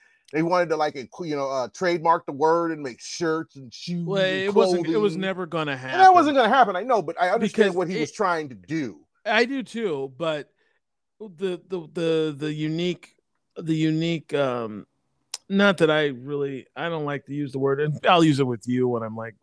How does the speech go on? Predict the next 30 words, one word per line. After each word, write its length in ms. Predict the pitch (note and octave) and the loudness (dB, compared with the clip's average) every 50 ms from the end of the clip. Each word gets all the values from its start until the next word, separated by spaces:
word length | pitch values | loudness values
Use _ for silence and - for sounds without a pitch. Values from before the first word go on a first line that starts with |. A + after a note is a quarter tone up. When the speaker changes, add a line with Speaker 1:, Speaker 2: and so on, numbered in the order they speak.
| _ _ | _ _
Speaker 2:
fucking 380 | - - C#3 B2+ A#2 B2+ A#2+ | -10 -8 -8 -6 -6 -6 -6
with 160 | A#2 A2+ F#2+ | -6 -6 -6
you 160 | A2+ A2 A2+ A2+ | -4 -4 -4 -4
and 100 | A2 - | -6 -8
shit, 320 | - B2 A#2 A2+ G#2 - | -6 -4 -4 -4 -4 -4
but 160 | - B2 - - | -4 -4 -4 0
I 100 | C3 E3 | 2 2
don't, 240 | D#3+ D#3+ D3+ C3+ - _ - | 4 4 2 0 -2 _ -6
I 120 | C3+ D#3+ | -4 -2
don't, 200 | D#3 D3 C3 A#2 - | -2 -2 -4 -4 -8
it's 120 | C#3 C#3 | -6 -2
not 200 | E3+ E3+ D3+ - | 0 0 0 2
part 160 | - D3 C#3 C3 | 2 2 2 2
of 60 | B2+ | 0
my 120 | B2+ A#2+ A#2 | -2 -4 -6
vernacular. 600 | - A#2+ A#2+ B2 A#2+ A#2+ A2+ - B2+ B2+ C3 - | -6 -6 -6 -6 -6 -6 -8 -8 -8 -4 0 2
Speaker 1:
No, 300 | D#4+ C4+ F#3 C#3+ C3 B2+ | 2 4 2 2 -2 -4
and 100 | D3 D#3+ | -6 -6
I 80 | E3 D#3+ | -6 -6
get 220 | D3+ E3+ A#3 F3+ | -6 -4 -4 -4
it, 140 | A2+ G2 F2+ | -4 -6 -10
you 100 | G2 A2 | -14 -16
know, 240 | F#2+ E2+ E2+ F2+ F2+ | -16 -16 -18 -18 -18
I 40 | G2+ | -18
mean, 200 | A2 A2+ A#2+ A2 F2+ - | -16 -16 -18 -16 -12 -4
I 60 | C#3+ | 0
Speaker 2:
But, 340 | C3+ F#3 F3 E3+ E3 - - | 2 4 4 4 2 2 4
um, 500 | F3+ D#3 D3+ D3 D3 C#3 C3+ C3 A#2+ - _ _ _ _ _ _ _ _ _ - - B3 B3 | 4 6 6 6 4 4 2 0 -2 -6 _ _ _ _ _ _ _ _ _ -16 -16 -14 -14
but, 460 | F#3 D3 C3 F3 E3 D3+ D3 C#3+ D3+ C#3+ | -8 -2 2 4 4 4 4 2 2 2
um, 520 | C3+ C3+ C3 B2+ B2 B2 A#2+ A#2+ A#2 A2 | 2 4 4 2 2 0 -2 -4 -8 -10